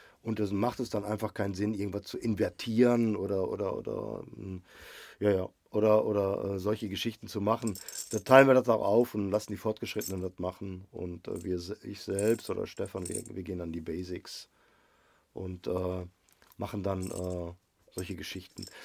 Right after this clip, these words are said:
Ich finische fast auch nur mit Basics. Also, da ist nie wat, äh, nie wat Außergewöhnliches dabei. Ne? Also von daher ist das schon leave it to the basics. Ich mag Basics. Ich bin oldschool, ich bin oldschool Luther Livre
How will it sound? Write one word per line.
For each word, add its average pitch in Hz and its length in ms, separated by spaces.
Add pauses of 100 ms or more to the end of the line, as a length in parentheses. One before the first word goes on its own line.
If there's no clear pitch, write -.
(100)
Ich - 120
finische 160 440
fast - 260
auch 92 120
nur 95 120
mit 90 180
Basics. 82 680
Also, 92 440
da 98 280
ist 113 140
nie 127 180
wat, 147 240
äh, 110 340
nie 117 140
wat 139 100
Außergewöhnliches 92 880
dabei. 82 420 (800)
Ne? 120 200 (200)
Also 92 180
von 87 160
daher 82 500 (1300)
ist - 100
das 110 100
schon 90 300 (400)
leave 110 220
it 113 80
to 110 100
the 90 80
basics. 90 380
Ich 82 120
mag 110 260
Basics. 95 420
Ich - 120
bin 143 240 (200)
oldschool, 110 480
ich 95 60
bin 101 180
oldschool 92 380
Luther 90 260
Livre 87 420